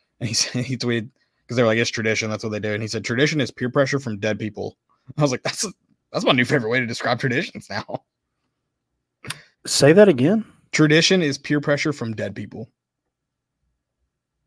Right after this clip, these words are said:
Speaker 2: Wow.
Speaker 1: Kinda accurate, though.
Speaker 2: It's deep.
Speaker 1: Yeah, honestly,
Speaker 2: <laughs>
Speaker 1: very philosophical. <laughs>
Speaker 2: Yeah. That's deep. I mean, six feet under deep. <laughs>
Speaker 1: Unless they were cremated.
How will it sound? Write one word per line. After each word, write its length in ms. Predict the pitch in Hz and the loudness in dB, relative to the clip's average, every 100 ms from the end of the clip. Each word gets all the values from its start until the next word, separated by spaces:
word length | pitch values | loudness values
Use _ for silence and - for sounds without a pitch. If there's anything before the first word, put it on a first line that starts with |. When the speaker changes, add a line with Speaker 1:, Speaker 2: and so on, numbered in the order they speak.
| _ - | _ -18
Speaker 2:
Wow. 300 | 98 131 - _ _ _ _ _ _ _ _ _ | -14 -14 -16 _ _ _ _ _ _ _ _ _
Speaker 1:
Kinda 160 | 147 151 | -4 -2
accurate, 360 | 151 170 110 | -2 -4 -8
though. 180 | 104 113 - _ 123 | -10 -12 -14 _ -16
Speaker 2:
It's 100 | 120 | -14
deep. 400 | 104 123 151 - - _ - | -6 -4 -4 -10 -20 _ -2
Speaker 1:
Yeah, 300 | 127 170 147 | 6 6 6
honestly, 580 | - 139 170 202 202 190 - | 2 0 2 2 0 -2 -10
Speaker 2:
<laughs> 120 | - | -2
Speaker 1:
very 300 | 160 147 147 | 2 6 6
philosophical. 720 | 131 123 120 104 - - - 139 - - 175 | 6 0 -4 -6 -12 -14 -14 -14 -16 -12 -4
<laughs> 60 | 226 | -2
Speaker 2:
Yeah. 220 | 226 - - - - - - _ _ _ _ _ _ _ _ - | -2 -4 -8 -14 -16 -16 -20 _ _ _ _ _ _ _ _ -12
That's 180 | 127 - | -12 -12
deep. 400 | - 294 277 - - - | -6 -4 -4 -8 -20 -20
I 80 | - | -14
mean, 280 | 110 110 104 | -10 -8 -8
six 300 | 101 - 135 | -6 -4 -4
feet 200 | - 135 | 2 2
under 220 | 123 151 | 4 2
deep. 340 | 101 95 95 - - - - - - - _ - _ _ | 0 -4 -10 -8 -8 -10 -20 -18 -18 -18 _ -14 _ _
<laughs> 1120 | _ _ _ _ _ - - - - _ _ | _ _ _ _ _ -20 -20 -20 -20 _ _
Speaker 1:
Unless 200 | - 135 | -6 -4
they 100 | 139 | -2
were 80 | 139 | -2
cremated. 480 | 135 107 71 60 - | -4 -12 -14 -20 -20